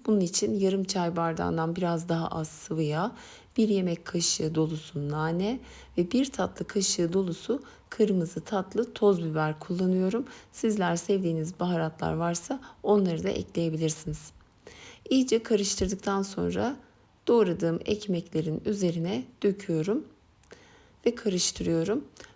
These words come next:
Önceden ısıtılmış iki yüz derecelik fırında yaklaşık bir iki dakika kadar kızartıyorum.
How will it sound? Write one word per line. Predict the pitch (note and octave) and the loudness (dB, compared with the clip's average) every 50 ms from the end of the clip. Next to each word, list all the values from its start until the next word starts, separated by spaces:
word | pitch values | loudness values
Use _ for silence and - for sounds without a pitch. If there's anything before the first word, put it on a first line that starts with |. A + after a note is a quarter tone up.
| - - - | -12 0 2
Önceden | A3+ A#3+ A#3+ A3+ A3 F#3 F3+ F3 F3 F3 - - - | 4 6 6 6 6 4 4 2 2 0 0 -4 -6
ısıtılmış | G3 - - - - F#3 F3 F3 F#3+ A3 B3+ - - - | -6 -6 -6 -4 -2 0 0 2 2 2 0 0 -2 -2
iki | A#3 A3+ - - B3+ | -6 -6 -4 0 0
yüz | A3+ G3+ F3 - | 2 2 2 2
derecelik | E3+ D#3+ D#3+ D#3 E3 D#3 D3+ D#3 D3+ | 0 0 2 0 0 -2 -2 -2 -6
fırında | - - F3+ F#3 E3+ D#3 D#3 - G3+ B3+ B3+ - - - - - - _ - | -6 -6 -4 -2 -2 -2 0 -2 -2 -4 -4 -10 -20 -20 -20 -20 -14 _ 2
yaklaşık | G#3+ A3 G#3+ - - A#3 A3+ - - B3 - - - - _ _ - | 2 2 2 2 0 0 2 2 0 0 -2 -4 -16 -20 _ _ 0
bir | A3+ G#3 | 2 2
iki | A3+ A3+ - A#3+ | 2 2 2 2
dakika | - G3+ G#3 - - E3 - - E3+ F3 | 2 2 0 0 -6 -6 -2 -4 -4 -4
kadar | - - E3+ F3+ G3 A3 A#3+ - - - | -2 -4 0 0 0 0 0 -4 -10 -14
kızartıyorum. | - - F#3+ F#3 G3 F#3+ F#3+ F#3+ - - G3 G3 A3+ C#4+ C#4+ | -8 -4 2 2 4 4 2 0 0 0 0 0 0 -2 -4